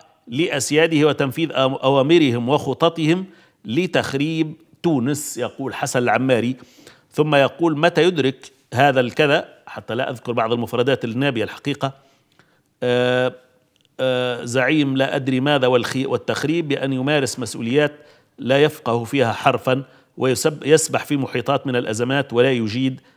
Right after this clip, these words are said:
السباحة، والكلام لحسن، آه، العماري.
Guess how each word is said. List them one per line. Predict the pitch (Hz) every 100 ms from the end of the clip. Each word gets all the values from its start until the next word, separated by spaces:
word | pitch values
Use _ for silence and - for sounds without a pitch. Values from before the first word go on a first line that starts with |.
| _
السباحة، | 180 165 120 135 -
والكلام | 120 - 135 120
لحسن، | 104 131 - 131 135 - _ _ _ _ _ _ _ -
آه، | 120 123 123 -
العماري. | 135 110 127 135 117 113